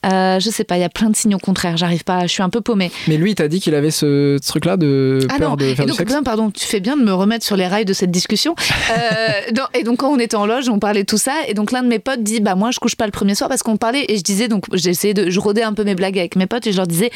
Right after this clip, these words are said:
Speaker 1: moi, c'est pour ça que j'aime bien coucher le premier soir avec un mec.
Speaker 2: Ok.
Speaker 1: C'est pas, euh, parce que je suis une grosse salope, ou peut-être si aussi, mais c'est parce
Speaker 2: Et
Speaker 1: que
Speaker 2: on, on peut
Speaker 1: et, et
Speaker 2: adorer être une grosse salope, hein.
Speaker 1: Absolument.
Speaker 2: Très, très honnêtement, j'ai été une grosse salope, euh,
Speaker 1: <laughs>
Speaker 2: quelques soirées, ça m'est arrivé.
Speaker 1: Et on s'amuse bien,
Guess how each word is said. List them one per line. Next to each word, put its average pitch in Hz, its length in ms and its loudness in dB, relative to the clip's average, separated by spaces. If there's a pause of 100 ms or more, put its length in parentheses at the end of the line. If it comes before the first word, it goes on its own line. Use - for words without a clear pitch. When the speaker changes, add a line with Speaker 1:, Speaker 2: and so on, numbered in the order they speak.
(240)
Speaker 1:
moi, 220 80 -2
c'est 208 80 -4
pour 196 120 -2
ça 247 120 -2
que 220 40 -2
j'aime 214 120 0
bien 202 100 2
coucher - 180 -2
le 190 60 0
premier 202 220 0
soir 214 180 -2
avec 175 220 -2
un 175 80 2
mec. 262 200 -2 (140)
Speaker 2:
Ok. 135 240 0
Speaker 1:
C'est - 220 -2
pas, 240 380 0
euh, 196 40 -2
parce 185 180 0
que 214 80 -2
je 202 60 0
suis 214 120 0
une 202 60 4
grosse 185 180 2
salope, 214 400 -2
ou 220 80 -2
peut-être 240 360 -2
si 277 260 -2
aussi, 240 320 2 (280)
mais 247 200 2
c'est 320 220 -2
parce - 220 0
Speaker 2:
Et 127 80 0
Speaker 1:
que 117 180 0
Speaker 2:
on, 107 60 -2
on 110 40 0
peut - 120 -4
Speaker 1:
et, 151 60 2
et 143 60 2
Speaker 2:
adorer 139 360 2
être 139 140 0
une 123 60 2
grosse 117 160 0
salope, 123 180 0
hein. 208 60 -4
Speaker 1:
Absolument. 247 520 0
Speaker 2:
Très, - 140 -2
très 117 60 2
honnêtement, 131 280 2
j'ai 127 160 2
été 139 160 -2
une 131 80 4
grosse 120 180 0
salope, 123 240 0 (120)
euh, 269 760 0
Speaker 1:
<laughs> - 40 -2
Speaker 2:
quelques 135 240 -2
soirées, 127 260 0
ça 120 140 -2
m'est 120 80 2
arrivé. 113 400 2 (880)
Speaker 1:
Et 262 120 0
on 240 80 0
s'amuse 220 380 0
bien, 240 160 0